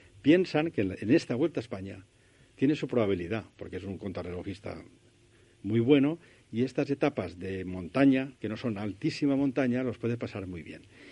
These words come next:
Y luego hay otro personaje que es nuestro, nuestro Valverde. Valverde, con sus cuarenta y pico de años, pues oye, mm, es de los que hacía, o hace siempre, de los diez primeros, y si, si hace el doce o el trece es porque ha trabajado para otro. Pensad,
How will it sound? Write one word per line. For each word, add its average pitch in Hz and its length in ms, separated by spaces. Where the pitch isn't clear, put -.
Y 120 60
luego 160 220
hay 175 100
otro 170 340
personaje 127 520
que 143 80
es 143 120
nuestro, 98 720
nuestro 95 520
Valverde. - 540
Valverde, 107 380
con 120 140
sus - 160
cuarenta 90 360
y 98 60
pico 131 240
de 151 80
años, 170 240
pues - 180
oye, - 300
mm, - 300
es 101 100
de 110 80
los 110 160
que - 60
hacía, 110 420
o 92 220
hace 101 160
siempre, 98 500
de 95 140
los 95 120
diez 113 140
primeros, 127 560
y 107 120
si, 95 280
si - 300
hace 107 240
el 95 100
doce 117 240
o 123 80
el 120 80
trece 127 280
es 135 40
porque 117 240
ha 104 60
trabajado 104 480
para 101 200
otro. - 280
Pensad, 143 400